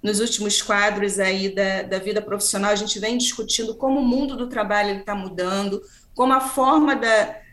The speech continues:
da força de trabalho pensar tá se alterando. Então, é muito natural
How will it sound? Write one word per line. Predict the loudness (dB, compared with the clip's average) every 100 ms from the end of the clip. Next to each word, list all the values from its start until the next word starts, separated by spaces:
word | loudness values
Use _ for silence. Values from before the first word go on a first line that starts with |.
| -8
da | 0 2 2
força | 0 2 2 0
de | -4
trabalho | -4 -2 2 0 0
pensar | -2 -2 -2 0 -2 0
tá | -2 0
se | -2
alterando. | -4 -2 -2 0 0 0 0
Então, | 0
é | 2
muito | 2 4 4 2 -2
natural | -4 -4 -4 -2 2 2 0 -4